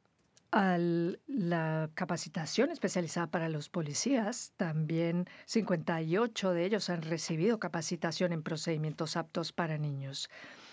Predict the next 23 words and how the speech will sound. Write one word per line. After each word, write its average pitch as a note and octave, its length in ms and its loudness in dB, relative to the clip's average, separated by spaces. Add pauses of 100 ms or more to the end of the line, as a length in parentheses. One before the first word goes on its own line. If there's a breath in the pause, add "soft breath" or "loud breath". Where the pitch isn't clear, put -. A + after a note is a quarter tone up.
(460 loud breath)
Hemos A#3+ 360 6
realizado F#3+ 1040 2
enmiendas E3+ 1000 0
a G#3+ 120 2
la E3+ 160 2
ley E3 160 0
de F#3 160 2
matrimonio G3+ 500 0
que E3 80 -8
se - 80 -6
ha D#3+ 100 -4
promulgado F3+ 520 0
en G3 80 2
mil F#3 180 0
novecientos E3 580 -4
ochenta F3 380 -2
y G#3 60 0
se G#3+ 100 0
enmendó E3 260 0
en D#3 140 -2
dos D#3+ 560 -2
mil D#3 240 0
nueve, F3+ 440 2